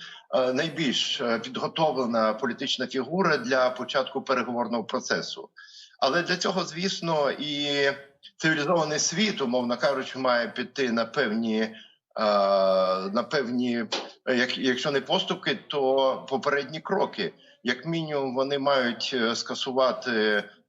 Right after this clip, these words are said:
м, е, е, й-, його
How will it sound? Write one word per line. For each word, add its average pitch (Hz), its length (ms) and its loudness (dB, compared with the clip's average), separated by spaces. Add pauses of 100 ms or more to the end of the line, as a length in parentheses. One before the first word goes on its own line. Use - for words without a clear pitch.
(140)
м, 107 260 0
е, 101 480 4 (1700)
е, 117 240 0 (800)
й-, 120 500 2
його 151 640 4